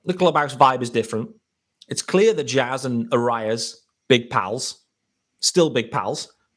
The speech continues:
It's clear that Sandy's missing Pablito. <laughs> Of course he will be. But, you know, this is, this has been one hell of an impressive start for the Marlins. It really has, guys. I mean, I can't emphasize that enough. Nine and eight with this schedule,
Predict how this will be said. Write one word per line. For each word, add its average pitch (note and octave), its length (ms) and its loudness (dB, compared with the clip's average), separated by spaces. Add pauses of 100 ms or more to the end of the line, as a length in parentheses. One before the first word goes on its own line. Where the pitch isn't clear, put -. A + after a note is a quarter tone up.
(280)
It's - 160 -6
clear A3+ 500 0 (460)
that B2+ 140 0
Sandy's D#3 380 -2
missing D#3+ 240 -2
Pablito. G3 600 -2 (400)
<laughs> - 20 -
Of D3+ 180 0
course B3 240 2
he D#4 80 -2
will D#3+ 180 0
be. A2 220 -8 (280)
But, C3+ 340 4 (520)
you C#3+ 100 2
know, C#3+ 240 0
this F3+ 240 -2
is, C#3 360 -4 (200)
this D3 120 0
has D3 80 -4
been C3 300 -4
one C#3 180 2
hell D3+ 260 2
of A#2+ 80 -8
an A#2+ 60 -6
impressive A#2 380 -2
start - 260 -2
for - 60 -12
the G2+ 80 -6
Marlins. F#2+ 280 -4
It C#3 80 -4
really D3+ 200 0
has, A2+ 180 -6
guys. G2+ 300 -2
I - 20 0
mean, A#2 160 -2
I A#2 40 -6
can't C3 360 -4
emphasize A#2 440 -4
that A#2 140 -4
enough. G#2+ 360 -4 (640)
Nine D3 260 2
and E3 120 -2
eight B2 240 -8 (720)
with A#2+ 220 4
this D3+ 180 2
schedule, A2+ 600 -4